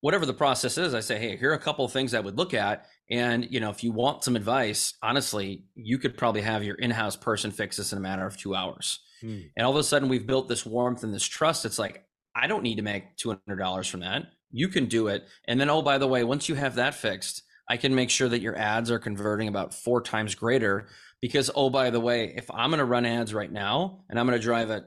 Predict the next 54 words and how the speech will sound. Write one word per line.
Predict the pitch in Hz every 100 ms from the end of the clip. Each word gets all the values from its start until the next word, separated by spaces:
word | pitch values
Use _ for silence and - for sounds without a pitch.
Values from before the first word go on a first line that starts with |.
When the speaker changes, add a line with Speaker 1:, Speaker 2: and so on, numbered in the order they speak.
| -
Speaker 1:
a | 104 -
crap | - 135 131 -
ton | - 139
of | 127
traffic | - 117 120 - 123
to | 123
your | 110
website, | 120 - 190 196 - _ _
they're | 151
gonna | 196 180 - _
fail. | 185 214 - - _ _ _ _ _ _ _ -
So | 147 143
while | 135 113 135 135
you're | 135 143
gonna | 151
say, | - 131
"Well, | 123 110 87
geez, | - 139 131
well, | 107
your | 101 107
ads | 120 113
must | 123 -
be | 101
good. | 143 127
Why | 113
aren't | 117
people | 127 127
buying | 101 107 165
stuff?" | - - - -
Well, | 127 127 - _ _ _ _ _
it's | -
because | - 135 139
there's | 135 131
something | 151 135 139
in | 123
the |
middle, | 117 147 127
which | 117 -
is | 101
the | 107
checkout | 151 147 117 95
process | 113 98 - 104
that's | - -
not | 123 123
working. | 117 147 107 98
So | - 113 110 - - - -
I | 123 143
help | 147 147
people | 143 139 120
look | 127 -
th-, | 131 117
at | 127 104
things | 123 104
holistically | 120 101 120 165 104 - 101 101